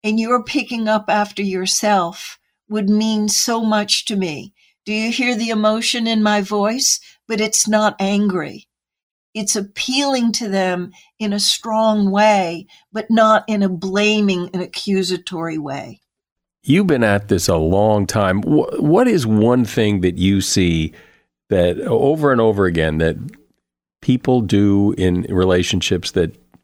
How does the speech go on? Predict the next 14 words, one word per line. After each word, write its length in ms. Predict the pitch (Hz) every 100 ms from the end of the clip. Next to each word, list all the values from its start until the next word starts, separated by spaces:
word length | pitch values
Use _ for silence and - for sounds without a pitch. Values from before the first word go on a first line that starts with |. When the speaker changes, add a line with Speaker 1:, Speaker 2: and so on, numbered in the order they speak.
| _ _ _ _ _ _ -
Speaker 2:
really 300 | 113 123 110
bother 400 | 95 98 92 85
you? 280 | 78 76 - _ _ _ _ _ _ _ - - -
Speaker 1:
Oh, 400 | 269 226 160 - -
Mike, 380 | 247 262 262 -
people 320 | 339 339 302
settle 420 | - 269 254 220
for 200 | 202 196
so 560 | 196 - - 269 262 262
much 340 | 202 190 -
less 400 | 185 165 165 -
than 240 | - 180
is 200 | 170 170
available. 720 | 175 165 165 160 160 - 202